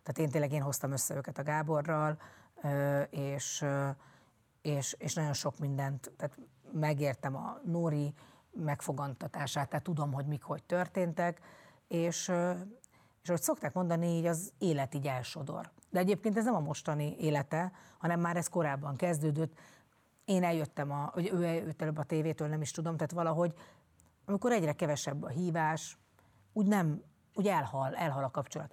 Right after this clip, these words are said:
Tehát nincs ebben egy ilyen nagyon éles pont, bármennyire is szeretnéd ezt most megtalálni. Tehát nincs egy éles pont, hanem egyszerűen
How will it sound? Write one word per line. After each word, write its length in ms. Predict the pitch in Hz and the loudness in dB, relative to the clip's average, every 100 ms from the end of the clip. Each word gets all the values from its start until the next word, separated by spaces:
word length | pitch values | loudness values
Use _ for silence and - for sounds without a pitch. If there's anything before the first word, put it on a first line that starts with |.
| - | -8
Tehát 160 | - 156 | 0 4
nincs 260 | 233 220 175 | 6 6 4
ebben 260 | 156 151 | 2 2
egy 140 | 147 139 | 0 2
ilyen 200 | 147 143 | 2 2
nagyon 300 | 151 151 151 | 2 2 2
éles 360 | 156 160 156 | 2 2 0
pont, 460 | - 180 202 247 - - - - _ _ _ | -2 0 0 -2 -6 -20 -20 -20 _ _ _
bármennyire 440 | 147 143 147 156 165 | -4 0 0 0 0
is 120 | 156 | 0
szeretnéd 600 | - - 156 160 165 160 | 0 0 -2 -2 -2 -2
ezt 180 | 175 - | -2 -2
most 240 | 185 - | -4 -4
megtalálni. 640 | 196 190 - 208 220 233 247 - - - - 165 | -6 -8 -4 0 4 4 0 -4 -16 -18 -8 -6
Tehát 180 | 156 - | -4 2
nincs 280 | 190 180 160 | 4 4 4
egy 100 | 160 | 4
éles 240 | 247 240 | 4 4
pont, 140 | 208 | 0
hanem 200 | 185 175 - | 2 0 2
egyszerűen 840 | 269 - - 139 175 180 175 180 | 0 0 0 2 4 4 2 0